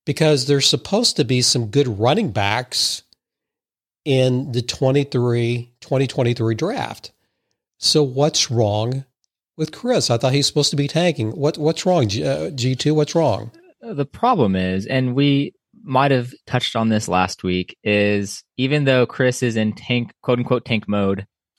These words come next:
Speaker 2: you look at his team and he's still gonna be kind of a rough to play against on certain weeks when his players go off. And we saw that this last week with Mahomes and Jefferson specifically. And I think that's prone to happening again. And if he catches someone on a bad week,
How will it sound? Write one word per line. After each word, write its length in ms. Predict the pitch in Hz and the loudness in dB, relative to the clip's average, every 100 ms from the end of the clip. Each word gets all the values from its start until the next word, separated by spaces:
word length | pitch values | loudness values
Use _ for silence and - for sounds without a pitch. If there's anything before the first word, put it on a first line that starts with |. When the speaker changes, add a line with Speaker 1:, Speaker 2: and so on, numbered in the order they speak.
| _ | _
Speaker 2:
you 100 | 135 | -2
look 140 | 139 170 | 0 2
at 100 | 165 | 2
his 120 | 151 | 2
team 240 | - 165 147 | 0 0 0
and 80 | 135 | -2
he's 120 | 135 | 0
still 180 | 170 165 | 0 0
gonna 320 | 151 127 113 - | -2 -2 -4 -2
be 220 | 131 120 | -2 -2
kind 220 | - 147 | -2 -2
of 120 | 123 | 0
a 40 | 110 | 0
rough 240 | 120 120 | 0 0
to 80 | 110 | 0
play 240 | - 131 | 2 4
against 420 | 127 107 107 - - | 4 2 0 -6 -2
on 160 | 113 107 | 0 0
certain 260 | 113 107 | 0 0
weeks 260 | 117 127 - | 0 0 0
when 80 | 104 | -2
his 120 | 101 | 0
players 260 | 147 151 | 0 2
go 120 | 113 90 | 0 0
off. 260 | 90 95 - | -2 -2 -6
And 180 | 101 | -4
we 80 | 101 | -4
saw 220 | 101 95 | 0 0
that 160 | 98 104 | 0 -2
this 180 | 123 - | -4 -2
last 240 | 98 - | -2 -2
week 160 | 101 101 | -6 -6
with 140 | 107 | -6
Mahomes 480 | - 98 98 98 104 | -6 -2 0 2 0
and 100 | 123 | 0
Jefferson 600 | 120 98 - 101 101 101 | 0 -2 -2 -2 2 0
specifically. 800 | 98 123 - 104 101 92 92 113 - - _ - | 0 -2 -2 -2 -4 0 -2 -2 -8 -20 _ -2
And 240 | 107 107 | 0 2
I 120 | 101 | 0
think 200 | 127 120 | 0 0
that's 200 | 123 120 | 0 -2
prone 220 | - 120 120 | -2 0 2
to 60 | |
happening 340 | 120 120 131 127 | 0 0 0 2
again. 340 | 113 117 147 | 2 2 2
And 160 | 127 113 | 2 0
if 100 | 110 | -2
he 160 | 123 | -4
catches 300 | - 131 131 | -2 -2 -2
someone 200 | 139 131 | -2 0
on 140 | 127 120 | 0 0
a 60 | |
bad 220 | 113 120 | 0 0
week, 300 | 120 143 - | 0 -2 -4